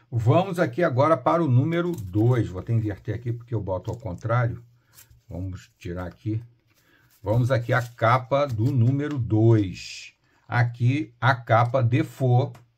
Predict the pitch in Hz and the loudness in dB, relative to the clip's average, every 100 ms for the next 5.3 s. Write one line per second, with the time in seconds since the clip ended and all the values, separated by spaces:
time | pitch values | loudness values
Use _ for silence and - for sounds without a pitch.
0 | _ - 151 98 101 113 120 98 113 120 | _ -10 -4 -2 0 0 0 0 0 -2
1 | - _ _ 113 107 123 135 107 113 104 | -4 _ _ -4 0 0 0 2 4 2
2 | 87 - _ _ _ _ _ - - - | -2 -10 _ _ _ _ _ -20 -14 -8
3 | 90 87 104 120 - - 87 104 117 87 | -6 -2 2 2 2 -4 -2 -2 -4 -8
4 | - - 82 87 104 120 107 92 80 90 | -10 -10 -8 -6 -2 -2 -4 -8 -8 -8
5 | 110 120 110 | -8 -8 -10